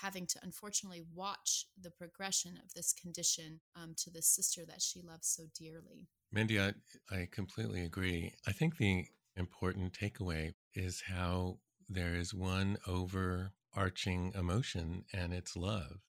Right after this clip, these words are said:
Speaker 2: That doesn't change when your sibling has a rare condition. Marina just loves Sammy. I'm gonna guess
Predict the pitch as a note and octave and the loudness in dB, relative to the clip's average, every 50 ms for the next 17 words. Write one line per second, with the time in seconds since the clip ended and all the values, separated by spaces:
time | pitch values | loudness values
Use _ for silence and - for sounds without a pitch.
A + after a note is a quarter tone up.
0 | _ - G#2 F#2 F#2+ G2 - - G2 F#2 - F#2 F2 - - F#2 F2+ E2 E2 E2+ | _ -2 2 2 4 4 2 2 2 2 2 0 0 0 0 0 0 2 2 0
1 | F2+ F2+ - - G2 F2+ F2+ E2+ F2 F2+ F2+ F#2 F2+ - - F#2+ E2+ E2+ E2+ F2+ | 0 -2 -4 -4 -4 -4 -4 -4 -4 -6 -6 -8 -6 -6 -4 -4 -4 -4 -4 -6
2 | E2+ E2 - F#2 F2 E2+ E2+ E2 - - _ _ - G2+ G2 F2 E2 E2+ E2 F2 | -6 -6 -6 -6 -6 -6 -6 -6 -8 -10 _ _ -4 -2 0 2 2 2 2 2
3 | F2 - F#2+ F2 F#2 F2+ - - G2+ G2 G2+ G2+ - - - G#2 G#2 G2 G#2 G2+ | 2 0 0 0 0 0 0 0 2 2 0 0 -2 0 2 6 8 8 8 8
4 | F2+ - E2+ - - E2 E2 E2+ F2+ F2+ F#2 - - - D#2+ D#2+ E2 E2 E2+ F2+ | 6 4 2 0 0 0 2 2 2 2 2 0 0 0 2 2 2 0 0 -2
5 | E2+ F#2 G2 - - - A2+ A2+ C3 D#3+ D#3+ A2 - - _ _ _ - A2 G#2 | -2 -4 -6 -8 -4 2 6 6 8 8 6 4 2 -4 _ _ _ 0 2 2
6 | G2 F#2+ G2+ G#2 G#2+ - - - - - | 4 6 6 6 6 4 2 -2 -2 -4